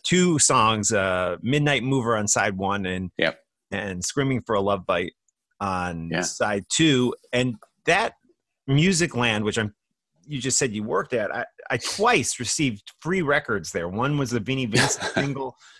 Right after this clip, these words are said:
Speaker 1: and one was that Accept single, uh, that were, like, promotional items. So, uh, when, when did
Speaker 2: Nice.
Speaker 1: you work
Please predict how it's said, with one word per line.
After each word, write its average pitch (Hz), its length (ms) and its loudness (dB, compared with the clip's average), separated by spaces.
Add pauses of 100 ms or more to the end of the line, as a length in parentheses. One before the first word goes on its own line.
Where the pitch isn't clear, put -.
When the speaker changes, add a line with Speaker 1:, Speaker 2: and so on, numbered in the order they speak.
Speaker 1:
and 117 120 -2
one 127 160 0
was 120 140 0
that 113 160 2
Accept 113 400 -2
single, 78 580 -8
uh, 92 140 -4
that 85 100 -4
were, 101 100 -4
like, 95 200 -4
promotional 101 640 -2
items. 90 580 0 (340)
So, 98 640 2
uh, 104 220 -2
when, 131 260 0
when 170 140 2
did 180 100 4
Speaker 2:
Nice. 196 200 6
Speaker 1:
you - 60 4
work 151 160 4